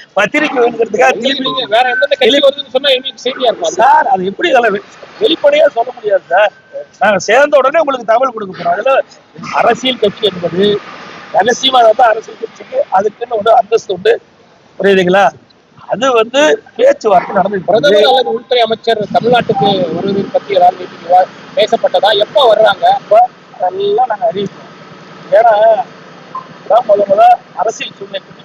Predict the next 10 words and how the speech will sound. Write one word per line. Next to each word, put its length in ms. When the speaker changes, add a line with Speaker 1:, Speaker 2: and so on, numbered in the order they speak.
Speaker 1:
பேசியிருக்கோம். 640
இன்னைக்கு 340
பாரத 320
பிரதமரோ, 460
எனது 200
மற்ற 360
மத்திய 300
அமைச்சர்களோ 500
வருகின்ற 340
பொழுது 320